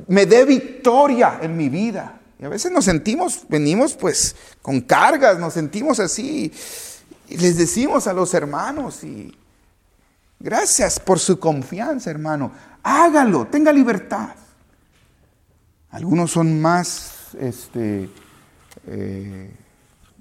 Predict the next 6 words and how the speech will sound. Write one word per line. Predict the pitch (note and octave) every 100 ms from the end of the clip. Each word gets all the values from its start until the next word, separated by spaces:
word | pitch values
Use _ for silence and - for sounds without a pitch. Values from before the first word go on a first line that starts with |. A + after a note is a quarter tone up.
| _
¿cómo, | D3 D3 B2+ G#2+ -
cómo | C3+ C3
lo | A2+
digo? | C3 A#2 G2
Más | G2+ B2+ B2+ - - - - _ _ _ _ _ _ _ _ _ _ _ _
reservados. | - B2+ C#3+ C#3+ A#2+ C3 D#3 C3+ G#2 -